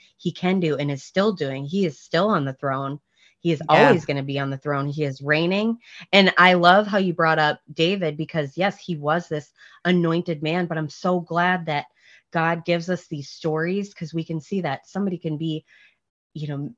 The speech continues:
Speaker 1: mighty in, in man's eyes, but we still s-, sin and bad things can still happen in this life. I think, uh, you know, Christianity can sometimes be like, "Oh, well, if you turn to God, you're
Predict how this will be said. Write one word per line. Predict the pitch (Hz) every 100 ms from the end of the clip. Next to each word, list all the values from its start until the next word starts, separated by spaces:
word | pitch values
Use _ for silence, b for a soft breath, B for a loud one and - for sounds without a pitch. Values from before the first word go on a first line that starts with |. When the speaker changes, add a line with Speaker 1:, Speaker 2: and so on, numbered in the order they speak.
| _ 170
Speaker 1:
mighty | 160 170 202 147 139
in, | 156 151 143 -
in | 156 147 143 156
man's | 156 160 160 143 -
eyes, | 156 175 143 139 -
but | 151 147
we | 151
still | - - 180 185 185 _ _ _ _ _ _ _
s-, | - - _ -
sin | - 185 180 208
and | - 160 147
bad | 156 160 170
things | 196 196
can | - 170
still | - 180
happen | 156 165 170 165
in | 151
this | 147 175
life. | 160
I | 151
think, | 147 165 165 _ b b b _ _
uh, | 160 151 139 139 -
you | - 170
know, | 151
Christianity | - 190 - 175 170 170 160
can | 165 156
sometimes | 160 160 160 147
be | 156
like, | 151 143 - B B 208
"Oh, | 220 214
well, | 196 170 165 _ _ 180
if | 180
you | 170 185 240 262 247
turn | 233 226
to | 196
God, | 180 185 190
you're | 180